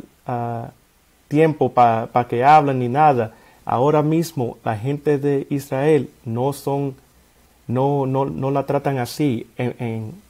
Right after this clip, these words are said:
en, en, con, en, en, si ustedes ven la cosa del mundo y ven en Babilón, que es América, usted va a ver que el, el presidente, en la, en el gabinete del presidente tiene mucha gente que son muchas de las personas que están en, en eso,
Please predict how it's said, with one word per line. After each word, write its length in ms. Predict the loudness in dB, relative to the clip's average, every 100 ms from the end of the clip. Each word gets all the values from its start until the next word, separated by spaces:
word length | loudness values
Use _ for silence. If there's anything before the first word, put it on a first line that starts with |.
| _ _ _ _ -14
en, 320 | -10 -10 -6
en, 120 | -8
con, 340 | -4 -6 -6 -10
en, 380 | -10 -8 -8 -8
en, 120 | -12 -14 _
si 140 | -6
ustedes 280 | -2 0 2
ven 280 | 0 -2 -4
la 160 | -4 -2
cosa 220 | -2 0
del 120 | -2
mundo 320 | -2 -2 0
y 80 | -2
ven 200 | -2 -4
en 120 | -4
Babilón, 640 | -2 0 0 0 0 -2 -6 _
que 140 | -6
es 100 | -4
América, 640 | -2 0 2 0 -2 -6 -8 _ _ _ _ _
usted 240 | -4 0 2
va 80 |
a 20 | 4
ver 220 | 2 2
que 180 | 0 0
el, 100 | 0
el 80 |
presidente, 540 | -4 -4 -2 0 0 0
en 60 |
la, 100 | -2
en 260 | -2 -4 -4
el 100 | -2
gabinete 480 | -2 -2 -2 -2 -2
del 120 | -4
presidente 600 | -4 -4 -2 -4 -2 -2
tiene 240 | -2 -2
mucha 320 | -2 -2 -2 -2
gente 340 | -2 -4 -4
que 200 | -4 -6
son 420 | -4 -2 -2 -4 -8 _ _ _ _ _ -4
muchas 240 | 0 2
de 100 | 2
las 160 | 2 0
personas 400 | -4 -6 -4 -4
que 60 |
están 400 | -4 -4 -4 -6
en, 180 | -6 -8 -6
en 160 | -4
eso, 320 | -2 -2 -4